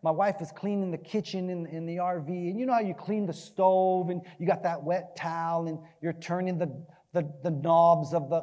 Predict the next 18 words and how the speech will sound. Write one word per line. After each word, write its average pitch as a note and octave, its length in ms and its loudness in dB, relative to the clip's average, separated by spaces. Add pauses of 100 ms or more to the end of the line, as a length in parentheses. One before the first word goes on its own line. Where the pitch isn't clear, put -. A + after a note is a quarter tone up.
(160)
the D3+ 80 -6
stove, D#3+ 720 0
or, D#3 360 -10
yeah, E3 160 -2
the C#3 120 -8
stove. D#3 580 -2
And D#3+ 140 -8 (160)
she - 140 -8
went E3+ 200 -2
into E3 200 -6
the D#3 100 -6
fridge E3 540 -4
and D#3 100 -4 (240)
we G3 100 -2
put F#3 200 -2
everything F3+ 380 -2
away. E3 580 -2
And, D#3 160 -6